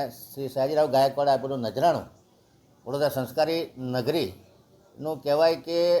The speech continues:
શિરમોર જગ્યા બને એ માટેના પ્રયત્નો છે. રાજ્ય સરકાર, સેન્ટ્રલ ઝૂ ઓથોરિટી, કોર્પોરેશન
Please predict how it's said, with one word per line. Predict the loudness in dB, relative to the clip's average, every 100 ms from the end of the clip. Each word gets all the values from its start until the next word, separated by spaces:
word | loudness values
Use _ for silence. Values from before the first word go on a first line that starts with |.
| 0 _ _ -16
શિરમોર | -6 -4 0 0 2
જગ્યા | 2 4 4
બને | 4 0 -2 -6 _ _ _ _ -8
એ | -4
માટેના | -2 0 0 2 0 -2
પ્રયત્નો | -4 -4 -2 -6
છે. | -6 -12 _ _ _
રાજ્ય | -2 -2 0 -2
સરકાર, | -2 0 2 2 0 -20 _ _ _ _ _ _ _ _ -12
સેન્ટ્રલ | -8 -4 -4
ઝૂ | 0 0
ઓથોરિટી, | 0 -4 -4 -6 -8 -12 _ _
કોર્પોરેશન | -4 -2 -2 -2 0 2 0